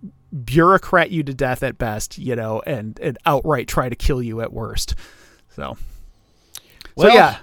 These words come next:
Speaker 1: it goes away, and then, uh, he ends up happily ever after with Marion, kinda,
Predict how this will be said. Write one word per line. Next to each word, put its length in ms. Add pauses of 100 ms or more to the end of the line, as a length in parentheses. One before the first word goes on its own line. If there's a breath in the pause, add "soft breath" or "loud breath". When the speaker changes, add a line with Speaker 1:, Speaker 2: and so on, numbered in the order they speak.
(180)
Speaker 1:
it 140
goes 240
away, 300
and 100
then, 240
uh, 240
he 140
ends 180
up 220
happily 420
ever 220
after 260
with 160
Marion, 540 (400 loud breath)
kinda, 400